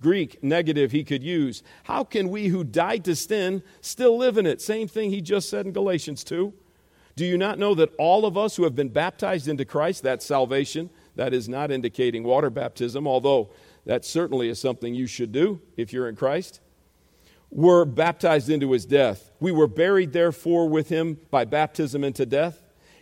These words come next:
in order that just as Christ was raised from the dead by the glory of the Father,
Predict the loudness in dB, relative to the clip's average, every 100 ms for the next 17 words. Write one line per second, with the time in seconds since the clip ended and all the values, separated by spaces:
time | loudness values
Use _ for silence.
0 | -2 6 6 6 4 2 0 -2 0 0
1 | 0 -4 -4 -4 -4 -2 -4 0 0 0
2 | -2 -4 -2 2 0 2 0 0 0 2
3 | 2 0 0 2 2 -2